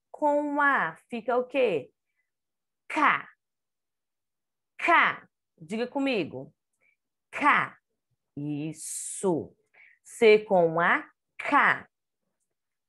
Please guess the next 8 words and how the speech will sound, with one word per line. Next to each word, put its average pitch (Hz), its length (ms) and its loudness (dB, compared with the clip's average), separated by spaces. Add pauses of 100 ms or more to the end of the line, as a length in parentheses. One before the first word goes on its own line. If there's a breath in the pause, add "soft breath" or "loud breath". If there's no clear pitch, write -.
C - 560 4
com 339 340 4
O, 254 540 6 (720)
có. 240 560 4 (920)
C 185 460 -4
com 143 380 -6
O, 208 460 4 (580)
có. 226 520 4